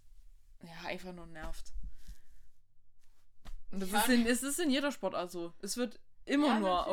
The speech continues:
Speaker 2: natürlich.
Speaker 1: dem Negativen rumgehackt.
Speaker 2: Ja.
Speaker 1: Und nicht mal,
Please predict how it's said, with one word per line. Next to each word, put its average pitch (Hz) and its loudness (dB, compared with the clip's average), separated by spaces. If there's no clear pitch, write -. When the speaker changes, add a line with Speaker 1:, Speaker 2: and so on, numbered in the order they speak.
Speaker 2:
natürlich. - -6
Speaker 1:
dem 190 -2
Negativen 190 -4
rumgehackt. 170 -6
Speaker 2:
Ja. 175 -10
Speaker 1:
Und 190 -10
nicht - 0
mal, 185 0